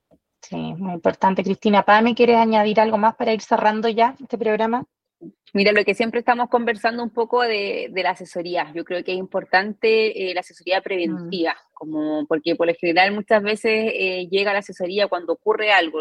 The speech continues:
Speaker 2: que es lo que tratamos siempre de evitar. No queremos que ocurran, eh, problemas, accidentes. Por lo mismo es importante la asesoría preventiva antes de realizar, eh, cualquier viaje, salida, etcétera. Asesorarse también con qué debo cumplir, puedo
Speaker 1: Sí.
Speaker 2: hacerlo o no.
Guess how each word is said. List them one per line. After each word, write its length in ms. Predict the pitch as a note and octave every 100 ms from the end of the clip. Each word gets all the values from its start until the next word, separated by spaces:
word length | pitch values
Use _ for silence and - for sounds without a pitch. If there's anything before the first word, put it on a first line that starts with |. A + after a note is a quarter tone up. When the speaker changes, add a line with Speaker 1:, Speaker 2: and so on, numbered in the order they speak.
| D#3+
Speaker 2:
que 80 | F3+
es 60 |
lo 80 | F#3+
que 100 | -
tratamos 440 | - D#3+ F3+ G3 -
siempre 360 | G#3 G3+ G#3+
de 100 | G3
evitar. 340 | E3 D#3+ D#3 C#3 _ -
No 120 | F3
queremos 340 | F#3 F#3+ G3+
que 80 | -
ocurran, 520 | - G#3 G3 F#3+ F#3+ F3
eh, 240 | F3+ E3+
problemas, 460 | F#3 E3+ F3 E3+ E3
accidentes. 800 | E3+ F#3 E3+ E3 E3+ - D#3+ D#3+ _ _
Por 120 | F3
lo 80 | E3+
mismo 540 | F3+ G3 G3+ G3 G3 -
es 160 | F#3
importante 920 | F#3 - F#3+ - F#3+ G#3 - G#3+ G#3
la 60 | G3+
asesoría 420 | F3+ E3+ E3 E3+
preventiva 720 | D#3+ D3+ D3 - A3 A3 G#3+ -
antes 320 | G#3+ G#3+ G#3
de 120 | F#3+
realizar, 680 | F3+ E3 E3 G3 G3 G3 -
eh, 160 | D#3
cualquier 420 | D3+ D3+ D3 D3 C#3
viaje, 380 | E3+ G3+ - F3+
salida, 520 | - D3+ D#3 G3 G3
etcétera. 600 | F#3 _ F#3+ F#3 G#3 G#3 - _ -
Asesorarse 680 | - E3 D3+ D3+ F#3+ G3
también 460 | F#3+ F#3+ F3+ G3 G#3
con 240 | F3+ E3+
qué 140 | - A#3
debo 260 | A#3+ A3+
cumplir, 520 | G#3+ G3 - G3+ G#3 -
puedo 200 | A3+ A#3
Speaker 1:
Sí. 60 |
Speaker 2:
hacerlo 340 | A3 G#3 G3 F3
o 40 |
no. 280 | F3+ G3 G3